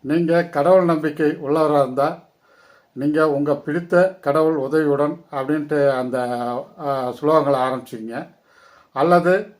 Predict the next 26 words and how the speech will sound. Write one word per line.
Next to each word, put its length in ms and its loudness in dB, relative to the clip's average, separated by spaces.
"உங்களுக்கு 380 -2
பிடித்த 480 0
கடவுள் 560 0
உதவியால்" 500 2
அப்படின்ட்டு 420 0
ஆரம்பிச்சிங்க. 760 -4
இப்போ 320 0
உங்க 200 2
வா-, 360 4
மாத 360 4
வருமானம் 600 2
ஒரு 160 -2
பத்தாயிரம் 420 2
ரூபா 100 2
இருக்குன்னு 280 -2
வச்சுங்க. 420 -8
இது 220 -2
ஒரு 180 2
பத்து 400 -2
மடங்கா 500 4
பெருக்கிங்க, 600 -4
ஒரு 280 -2
லட்ச 140 -4
ரூபா. 340 -2
பிரபஞ்சத்தின் 600 2
உதவியால் 480 0